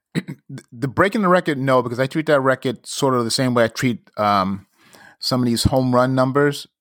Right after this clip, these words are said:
because it, it's such a different game that I don't count that as a real record. Like, if he, if somebody breaks Kareem's record, well, that's a big deal. That, that's a number. Or, um,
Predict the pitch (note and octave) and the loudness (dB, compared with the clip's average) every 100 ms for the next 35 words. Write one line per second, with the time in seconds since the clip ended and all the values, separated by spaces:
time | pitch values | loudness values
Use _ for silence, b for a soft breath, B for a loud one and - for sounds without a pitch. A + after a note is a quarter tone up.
0 | _ - - D3+ C#3 A2+ - - - C3+ | _ -12 0 0 0 -6 -18 -18 -8 -2
1 | - C#3+ C3+ G#2+ B2+ C3+ C3+ A2+ B2 B2 | -2 0 -2 0 0 0 0 0 0 0
2 | C3+ C#3 C#3 _ _ _ _ _ - A#2 | 0 -4 -8 _ _ _ _ _ 0 2
3 | A#2+ A#2+ - C3 A#2 A2 G#2+ G#2 A#2+ G#2+ | 4 2 0 2 2 2 0 0 0 2
4 | G#2 G#2+ G2+ G2 A2 F3 F3 - B B | 0 0 -2 -4 0 -2 -2 -6 B B
5 | B B B _ _ _ _ C#3 - F#3+ | B B B _ _ _ _ 0 2 2
6 | A3 D#3 C3+ D3 - - C3 B2+ D3+ D3 | 2 2 2 0 -2 -2 0 2 2 2
7 | D#3+ D#3+ F3 G3 _ _ _ - B2 C#3 | 2 2 -2 -4 _ _ _ 0 2 2
8 | B2 A#2 F#2+ G#2+ C#2+ - _ _ G#2+ A2 | 0 -2 -2 -4 -4 -10 _ _ -6 -4
9 | A2+ C3+ B2+ A2 G#2+ F2+ - B B B | -2 -2 0 -2 -2 -4 -10 B B B
10 | B B - C3 B2+ B2 A#2 A2 G#2+ G#2+ | B B -6 0 2 4 4 4 2 -2